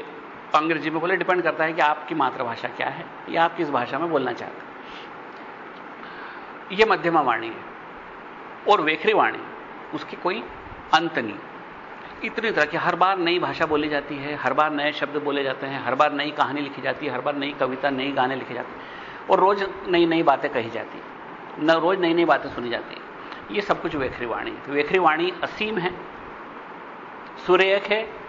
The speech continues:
किरणें गिनी नहीं जा सकती कितनी है। सूर्य वो है जहां से प्रकाश शुरू होता है, लेकिन किरणें अनंत हैं जिनको गिनती संभव नहीं है। ऐसे ही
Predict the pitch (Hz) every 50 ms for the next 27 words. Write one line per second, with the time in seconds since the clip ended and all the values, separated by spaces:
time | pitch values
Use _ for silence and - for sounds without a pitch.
0 | - - - 160 156 156 160 175 208 - - - - - - - - - - -
1 | - 135 135 156 165 175 170 160 151 139 123 123 120 127 - - - - - -
2 | - - - - - - - - - 135 131 117 117 120 104 95 - - - -
3 | - - - - - - - - - - - 196 202 214 208 214 220 214 202 208
4 | 220 233 - - - - - - 135 139 143 143 - 180 190 - - - - -
5 | - - 151 139 - 156 165 - - 214 226 196 139 131 135 123 127 - - -
6 | - - - - - 147 147 - 175 175 170 - 165 160 165 175 - - - -
7 | - - - - - - - 160 170 196 214 220 - - - 190 226 233 - -
8 | 151 143 139 151 143 135 135 131 127 143 139 - 127 117 113 113 113 117 117 117
9 | - - 139 143 - - 196 175 196 214 220 220